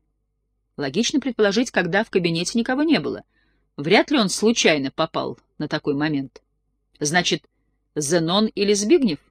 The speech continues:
Заведующая увидела секретарша. Конечно, он мог бы пройти в зал из кабинета и также вернуться, но не хотел рисковать, ведь кто-нибудь из сотрудников, находящихся в прихожей, мог засвидетельствовать, что за это время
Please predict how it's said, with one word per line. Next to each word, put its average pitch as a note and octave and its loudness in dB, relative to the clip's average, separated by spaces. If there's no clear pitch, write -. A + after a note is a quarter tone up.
Заведующая E4+ 6
увидела D4+ 6
секретарша. A#3 0
Конечно, D4 2
он A3 6
мог F3+ 2
бы D#3+ 0
пройти D#3 2
в D3 0
зал C#3 -2
из C#3 -4
кабинета F3 2
и D#3 2
также C#3 -2
вернуться, A#3 2
но G#3+ 6
не B3 6
хотел F#4+ 4
рисковать, D3+ 0
ведь C3+ -10
кто-нибудь D4+ 0
из E3 -6
сотрудников, D#3+ -2
находящихся E3 -4
в - -10
прихожей, C3+ -6
мог A3+ 0
засвидетельствовать, D#3+ -2
что C#3 -2
за D3+ -2
это D#3+ -2
время D3 -2